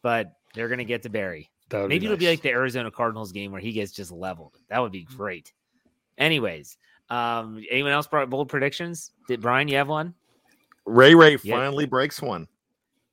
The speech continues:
Speaker 1: Ooh, that would be nice.
Speaker 2: I was thinking
Speaker 3: I'm
Speaker 2: about
Speaker 3: not
Speaker 2: that
Speaker 3: sure
Speaker 2: one
Speaker 3: whether it's
Speaker 2: today.
Speaker 3: a
Speaker 2: I'm
Speaker 3: punt
Speaker 2: like,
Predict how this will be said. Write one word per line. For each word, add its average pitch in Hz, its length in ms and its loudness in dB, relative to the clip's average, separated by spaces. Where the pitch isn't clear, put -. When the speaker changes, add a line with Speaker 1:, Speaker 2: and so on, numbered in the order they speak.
Speaker 1:
Ooh, 147 300 -10
that 101 100 -12
would 160 120 -10
be 90 120 -14
nice. 69 420 -18
Speaker 2:
I - 120 6
was 226 180 4
thinking 180 380 6
Speaker 3:
I'm 127 140 8
Speaker 2:
about 110 120 6
Speaker 3:
not 147 120 4
Speaker 2:
that 120 140 4
Speaker 3:
sure 170 100 6
Speaker 2:
one 165 80 8
Speaker 3:
whether 151 180 6
it's - 80 0
Speaker 2:
today. 147 160 8
Speaker 3:
a 123 60 8
Speaker 2:
I'm 123 60 4
Speaker 3:
punt 131 320 6
Speaker 2:
like, - 120 -20